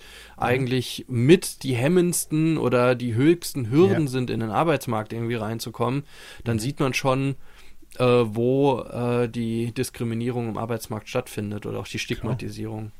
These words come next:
Speaker 1: Klar. Also bei mir war das de-, mein erst-, also das, um's vielleicht kurz so da auch anzuschließen, es war auch genau so, ich hab mich, ich hab mich beworben damals nach der Therapie, ähm, bei der Stadt.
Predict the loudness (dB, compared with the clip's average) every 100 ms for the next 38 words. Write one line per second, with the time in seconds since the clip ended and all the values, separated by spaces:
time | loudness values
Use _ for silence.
0 | -18 -16 -12 -6 -6 -6 -14 -20 -20 -20
1 | -10 -4 -4 -4 -10 -4 0 4 4 4
2 | 2 -4 -6 -6 -2 -4 -2 -2 -2 -2
3 | -4 -4 -6 -10 -18 -20 -20 -10 -2 0
4 | 0 -2 -4 -4 -2 -2 -2 -4 -10 -18
5 | -12 -8 -6 -6 -6 -6 -6 -8 -8 -10
6 | -8 -10 -10 -20 -20 -14 -12 -4 -2 0
7 | -2 -4 -4 -2 -4 -2 -2 -2 -4 -6
8 | -8 -10 -16 -12 -8 -8 -8 -6 -4 -2
9 | -2 -2 -2 -4 -4 -4 -2 -2 -4 -6
10 | -6 -6 -6 -4 -2 -2 -4 -6 -8 -6
11 | -4 -2 -4 -6 -8 -4 -4